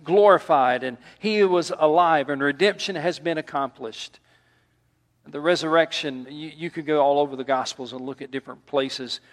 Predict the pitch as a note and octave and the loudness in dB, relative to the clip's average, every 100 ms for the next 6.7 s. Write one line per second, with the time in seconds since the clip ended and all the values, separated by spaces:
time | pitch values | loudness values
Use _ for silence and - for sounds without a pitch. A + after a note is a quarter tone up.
0 | _ _ D#3 D3 C3+ C3+ C#3+ - _ - | _ _ 0 0 0 -6 -16 -16 _ -10
1 | F#3 - F3 C#3 A#3 B3 A3 C#3+ D3 - | -10 -6 -8 -4 -2 -2 -4 -6 -6 -6
2 | B2+ A#2 B2 A#2 A2 A#2+ A#2+ - A3+ A3 | -8 -8 -10 -10 -10 -14 -10 0 2 2
3 | A3 G#3 G#3 G#3 F#3 F#3 F3 F#3 F3 E3+ | -2 2 4 4 2 -2 0 0 -2 -2
4 | E3 E3 D#3 C#3 E3+ C#3 - - G3 F#3+ | 0 0 -2 -2 -2 -4 -8 -6 -6 -6
5 | F3+ - A3+ C4+ B3+ A3+ A3+ G#3+ F#3+ E3+ | -10 0 4 4 4 -2 0 0 0 2
6 | E3+ G3 F#3 - D3 A#2+ | 4 4 2 0 -2 -4